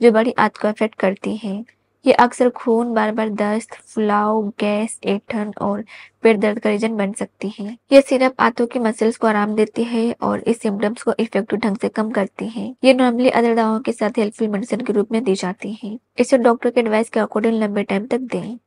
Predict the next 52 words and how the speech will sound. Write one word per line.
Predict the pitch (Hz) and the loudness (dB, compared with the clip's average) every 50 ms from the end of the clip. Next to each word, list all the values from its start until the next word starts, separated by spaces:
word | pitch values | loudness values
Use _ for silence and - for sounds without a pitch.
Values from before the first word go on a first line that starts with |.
| - - | 0 2
आइए | 233 247 247 | 4 4 4
जानते | 254 254 233 226 233 247 | 4 4 2 2 2 2
हैं | 247 | 2
कि | - 233 | 2 2
इसे | 233 - 233 | 2 2 0
अपने | 247 220 214 | -2 -2 -2
बच्चे | 208 202 196 - - | 0 -2 -2 0 -2
को | 208 220 | -2 -2
कैसे | - 196 220 - 240 | -2 -2 -2 -2 -2
देना | 226 214 190 185 196 | -2 -2 -2 -4 -4
चाहिए। | 208 - 196 196 196 202 214 214 247 - _ - | -6 -6 -6 -6 -6 -8 -10 -10 -14 -14 _ -6
इस | - 254 - | -2 2 4
दवाई | 262 247 254 247 | 4 6 4 4
को | 247 269 | 4 2
डॉक्टर | 254 226 233 226 247 | 2 4 2 2 2
द्वारा | 254 233 233 233 | 2 2 2 2
डिसाइड | 220 220 233 - 240 233 233 208 | 2 -2 -2 -2 0 0 0 0
डोज | 220 208 208 226 - - | 0 0 0 -2 -2 -2
और | - 208 | -4 -2
ड्यूरेशन | 202 202 196 214 - - 214 | -2 0 -2 -2 -4 -6 -6
में | 202 208 | -4 -2
ही | 220 220 220 | -2 -4 -4
दें | 226 190 - 190 226 - - - | -4 -4 -6 -6 -8 -4 2 4
और | 226 214 | 4 6
यूज | 220 233 226 | 6 4 2
से | - 269 | 2 0
पहले | 240 226 226 233 | 0 2 2 2
लेवल | 220 214 208 262 208 220 | 2 0 0 0 -2 -2
को | - 220 | -2 -2
ध्यान | 208 - 233 202 190 | -2 -2 -2 -2 -2
से | 233 - 233 | -2 -2 -2
पढ़ें | - - 180 190 - 190 185 208 - - - | -2 -2 -6 -4 -6 -6 -8 -8 -8 -6 -4
और | 214 226 | -2 0
मापने | 220 196 196 - 214 220 214 | 0 -2 -2 -2 -2 -4 -2
के | - | -2
लिए | 214 226 | -2 -2
मेजरिंग | 226 226 196 190 233 202 202 202 | -2 -2 -4 -2 -2 -2 -2 -2
कप | - 196 196 - | -2 -4 -4 -2
का | - 196 | -2 -2
यूज | 202 208 233 - | 0 -2 -2 -4
करें | - - 185 180 233 190 202 247 - - - - - _ _ _ _ _ - - | -6 -8 -6 -6 -6 -8 -10 -10 -14 -18 -20 -20 -20 _ _ _ _ _ -2 2
और | 226 226 | 2 4
इसे | 226 226 - 233 | 4 4 2 0
देने | 214 220 208 202 226 | 0 0 0 -2 -2
से | - - 233 | -2 -4 -4
पहले | - 214 214 220 220 | -2 -2 -2 -2 -2
अच्छी | 220 - - | -2 -2 -4
तरह | - 202 | -4 -4
से | 220 - - 233 | -4 -4 -6 -6
मिक्स | 208 185 196 - - | -6 -6 -8 -10 -12
कर | - - 180 | -8 -6 -6
लें। | 180 180 - - | -6 -6 -8 -12